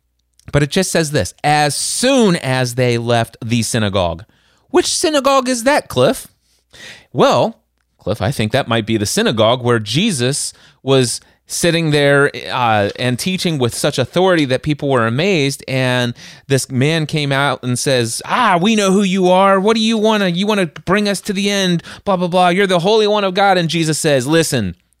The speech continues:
shut your mouth and come out now." All right? And, and then all of a sudden, news about him after that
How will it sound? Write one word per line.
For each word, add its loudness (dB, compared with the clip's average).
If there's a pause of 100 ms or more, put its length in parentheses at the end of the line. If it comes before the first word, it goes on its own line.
(340)
shut -4
your 0
mouth 0 (240)
and -6
come 0
out 0
now." 0 (840)
All -2
right? 0 (240)
And, 0
and 0
then 2
all 2
of 0
a 0
sudden, 0
news 4
about 2
him 0
after -2
that 0